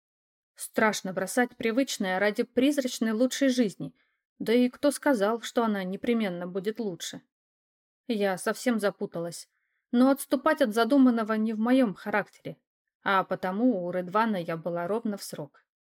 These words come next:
В руках несла горшок с цветком, прижимая его к себе точно великое сокровище.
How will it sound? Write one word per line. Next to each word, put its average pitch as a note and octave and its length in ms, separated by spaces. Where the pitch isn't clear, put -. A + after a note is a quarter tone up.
В A3 120
руках D4+ 320
несла F#3+ 300
горшок G#3 420
с - 40
цветком, B3+ 680
прижимая G#3+ 520
его G#3+ 240
к - 80
себе A3 240
точно A3 400
великое A3 420
сокровище. G3 680